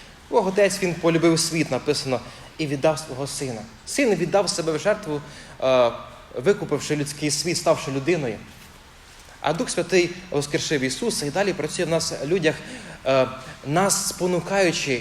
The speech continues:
і, е, говорячи нам, що ми, в нас є гріх.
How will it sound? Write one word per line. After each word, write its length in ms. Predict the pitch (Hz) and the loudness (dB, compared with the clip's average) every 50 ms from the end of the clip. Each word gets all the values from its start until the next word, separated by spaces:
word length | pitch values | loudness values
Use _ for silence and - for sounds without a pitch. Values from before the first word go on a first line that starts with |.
| 107 | -2
і, 80 | 147 151 | -2 -2
е, 120 | 147 156 147 - 131 127 127 120 | -2 -2 -6 -4 -2 -2 -2 0
говорячи 340 | 143 160 160 202 220 - 220 | 2 4 4 4 4 4 2
нам, 160 | 185 185 170 | 0 0 0
що 160 | - - 165 | -2 -2 -2
ми, 200 | 156 165 175 165 156 - - - - - - - 110 | 0 2 2 0 0 -2 -12 -16 -18 -18 -18 -10 -2
в 40 | 135 | 0
нас 280 | 156 160 156 - - | 0 0 0 -2 -2
є 80 | 156 147 | -2 -2
гріх. 240 | 127 151 160 139 | 0 -2 -4 -4